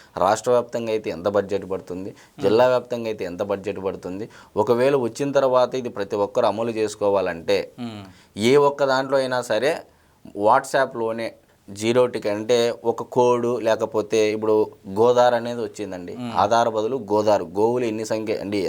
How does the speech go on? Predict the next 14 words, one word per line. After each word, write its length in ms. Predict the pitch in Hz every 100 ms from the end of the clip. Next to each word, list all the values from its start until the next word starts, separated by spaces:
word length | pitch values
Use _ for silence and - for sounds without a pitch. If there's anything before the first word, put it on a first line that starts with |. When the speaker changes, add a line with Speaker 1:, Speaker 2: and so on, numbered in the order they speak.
| 85 -
Speaker 1:
ఎంత 200 | 107 117
మొత్తంలో 500 | 117 110 107 104 98
ఉన్నాయి, 380 | 98 92 107
వారి 260 | 117 98 98
యొక్క 220 | 95 -
ఆరోగ్యము 640 | 85 92 104 101 95 104
ఏందనేది 520 | 107 98 104 95 101 113
గోదారు 480 | 95 107 117 113
కూడా 180 | 110 110
ఇచ్చేసి 520 | 95 85 90 82 151 160 123
Speaker 2:
మ్మ్. 180 | 110
Speaker 1:
ఈరోజు 260 | 127 160 151
నడుపుతా 440 | 135 127 143 139
ఉన్నారు. 400 | 127 120 113 110